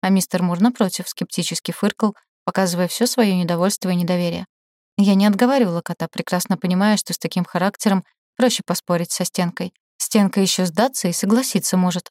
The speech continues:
а вот Мур нет. Конец ноября озарила радостная весть.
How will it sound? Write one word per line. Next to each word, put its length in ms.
а 140
вот 180
Мур 240
нет. 300
Конец 380
ноября 360
озарила 400
радостная 500
весть. 280